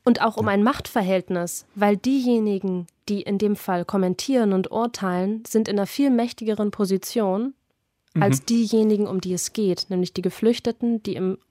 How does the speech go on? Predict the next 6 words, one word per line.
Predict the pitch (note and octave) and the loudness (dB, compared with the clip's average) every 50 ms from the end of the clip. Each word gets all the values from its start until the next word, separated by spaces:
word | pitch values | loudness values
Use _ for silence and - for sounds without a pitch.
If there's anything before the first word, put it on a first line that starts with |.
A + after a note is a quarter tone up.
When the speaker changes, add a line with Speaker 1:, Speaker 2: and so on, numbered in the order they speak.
| _ | _
Speaker 1:
niedergebrannten | G#3+ G#3+ A#3 A#3 A3+ G#3+ G#3 G3 G3 F#3+ F#3+ G3+ - G3 | 4 4 4 4 4 2 0 0 0 0 -2 0 -2 0
Lager | F#3 F#3 F#3 F#3 F3+ | 0 0 0 0 0
Moria | F3+ F#3 F#3+ G3+ G3+ G#3 G3+ G3 G3 G3 G3 - - - - _ _ | 2 2 2 2 2 2 0 0 0 -2 -4 -8 -16 -20 -20 _ _
ohne | - G3 G3+ G3+ | 0 2 2 2
Perspektive | - - G3 F3+ - F#3+ F#3 - - G3 F3+ F3+ F3 | 0 -2 -6 -6 -6 -8 -10 -8 -8 -8 -6 -6 -8
sitzen. | F3 F3+ F#3 - - G#3 G3 | -8 -10 -14 -14 -14 -16 -16